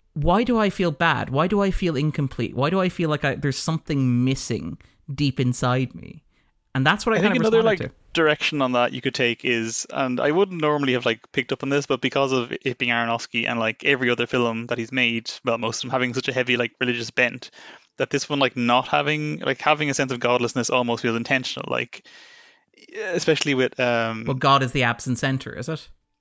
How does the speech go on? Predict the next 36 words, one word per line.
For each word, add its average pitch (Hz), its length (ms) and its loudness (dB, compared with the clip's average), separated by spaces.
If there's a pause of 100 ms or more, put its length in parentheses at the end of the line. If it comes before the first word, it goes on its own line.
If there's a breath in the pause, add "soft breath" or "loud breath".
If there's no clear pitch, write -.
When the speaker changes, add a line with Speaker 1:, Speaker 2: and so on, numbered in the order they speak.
(160)
Speaker 2:
Yeah, 180 260 4
like, 131 120 2
Ellen's 160 280 4
character, 139 640 2
<clears throat> 175 480 -2
'cause 131 180 2
again, 143 280 6
I 131 40 4
was 123 100 0
thinking 127 260 0
going 120 200 2
into 120 140 -2
it, - 80 0
like, 170 100 -6
okay, 120 300 0
so 135 120 -2
this 131 80 2
is, 131 60 0
like, 120 140 2
this 139 100 0
is 143 80 -2
the 131 80 0
non-religious 123 600 2
movie, 117 320 -8
and 131 100 -2
yet 127 140 2
it 123 40 0
opens 135 320 2
up 120 180 0
with 120 120 0
what 120 160 -2
is 127 80 2
effectively, 127 360 2
like, 110 160 0
a 123 40 -8
televangelist 120 880 0